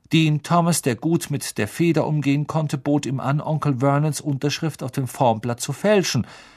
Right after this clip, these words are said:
Doch da Harry Professor McGonagall bereits gesagt hatte, dass Onkel Vernon nicht unterschrieben hatte, nutzte das auch nichts. Ron schlug selbst nicht ganz überzeugt vor, den Tarnumhang zu nehmen,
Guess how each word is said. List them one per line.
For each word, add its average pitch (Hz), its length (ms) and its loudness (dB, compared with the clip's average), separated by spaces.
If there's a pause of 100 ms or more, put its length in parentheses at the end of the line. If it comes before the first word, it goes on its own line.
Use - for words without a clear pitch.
(600)
Doch 113 220 2
da 104 200 2
Harry 123 300 0
Professor 117 460 -2
McGonagall 110 680 0
bereits 101 380 -4
gesagt 110 400 0
hatte, - 160 -10
dass - 200 -6
Onkel 104 280 -4
Vernon 113 360 2
nicht 95 220 -6
unterschrieben 131 680 -2
hatte, 113 200 -4
nutzte 131 400 -6
das - 220 -10
auch 101 300 -6
nichts. - 440 -20 (920)
Ron 165 340 4
schlug 165 280 0
selbst 165 460 2
nicht - 260 -6
ganz 156 340 0
überzeugt 147 600 0
vor, 151 240 -2
den 147 220 -6
Tarnumhang 117 800 0
zu - 160 -6
nehmen, 98 360 0